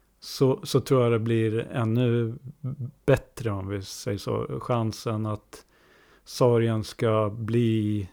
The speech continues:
något, övergå i något annat ökar nog. Som vi sa, att det, eh, kommer upp även mera glädje och inspiration och hopp om jag till och med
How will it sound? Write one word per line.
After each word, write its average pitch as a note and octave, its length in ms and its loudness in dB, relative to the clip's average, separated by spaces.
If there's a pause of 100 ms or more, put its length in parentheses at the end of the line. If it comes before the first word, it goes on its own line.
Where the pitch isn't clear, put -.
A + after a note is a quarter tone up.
(600)
något, G#2+ 260 -4 (280)
övergå A#2+ 480 4
i A#2+ 60 2
något A2+ 280 -2
annat A#2+ 720 -2 (720)
ökar A#2+ 460 0
nog. G2+ 360 -6 (300)
Som B2+ 100 -8
vi A2+ 60 -6
sa, G#2+ 200 -8
att - 160 -12
det, A2+ 120 -2 (1700)
eh, E3 560 -10
kommer G#2+ 340 -2
upp - 320 -6
även A2+ 560 0
mera A2 300 2
glädje A2 720 2 (100)
och D3 240 -8 (460)
inspiration A2 960 -2
och G2+ 100 -2
hopp - 420 2 (200)
om A#2 320 2
jag G#2+ 240 2 (920)
till A2+ 280 2
och A2+ 60 0
med G#2+ 180 -2